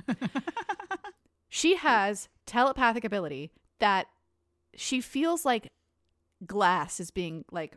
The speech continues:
Speaker 2: forced into her brain, physical pain, when she's around people who are projecting negative, twisted emotions, which we have learned in this book before, killers do.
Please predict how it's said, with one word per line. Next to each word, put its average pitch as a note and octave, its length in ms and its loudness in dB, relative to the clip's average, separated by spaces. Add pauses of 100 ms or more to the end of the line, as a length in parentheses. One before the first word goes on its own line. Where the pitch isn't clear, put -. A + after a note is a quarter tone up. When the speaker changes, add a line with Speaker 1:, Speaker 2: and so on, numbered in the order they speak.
Speaker 2:
forced - 500 0
into A3 260 -4
her F#3+ 140 -4
brain, E3 520 -6 (280)
physical B3+ 400 0
pain, D#3+ 460 -6 (560)
when G#3 160 -4
she's A#3 240 -4
around F#3 640 -2
people G3+ 300 -4
who G3 120 -2
are F#3 100 0
projecting F3 760 -6
negative, E3 540 -6
twisted - 340 -10
emotions, G#2 480 -16 (680)
which A3+ 360 0 (220)
we F#3 140 -4
have E3+ 200 -6
learned A#3 360 -2
in F3+ 100 -4
this E3 100 -8
book - 200 -6
before, G#3+ 400 0 (140)
killers E3+ 440 -6
do. A2+ 340 -6